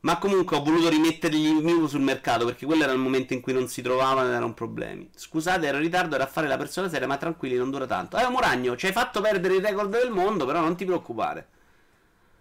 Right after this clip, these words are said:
"Ma comunque alla cassa ventiquattro ore di Amazon paghi con carta di credito, quindi guardano i filmati e vengono le guardie a casa", dice Barba. "Lo scrivo, però non leggere, vaffanculo.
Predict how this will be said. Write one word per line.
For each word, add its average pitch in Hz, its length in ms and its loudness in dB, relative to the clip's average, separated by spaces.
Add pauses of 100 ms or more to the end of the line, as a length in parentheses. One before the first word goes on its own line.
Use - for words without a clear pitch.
(120)
"Ma 160 120 0
comunque 180 320 0
alla 175 100 4
cassa 185 240 -2
ventiquattro 170 500 0
ore 185 100 2
di 185 60 2
Amazon 185 340 0
paghi 170 180 2
con 151 140 0
carta 160 280 -2
di 180 140 2
credito, 151 300 2
quindi 156 320 2
guardano 147 420 0
i 151 60 -2
filmati 156 480 0
e 127 60 -2
vengono 131 460 -2
le 117 100 -2
guardie 110 340 -4
a - 80 -8
casa", - 260 -16
dice 107 220 -12
Barba. - 500 -10
"Lo - 100 -10
scrivo, - 360 -8
però 131 120 -8
non 143 200 -6
leggere, 143 340 -8
vaffanculo. - 560 -14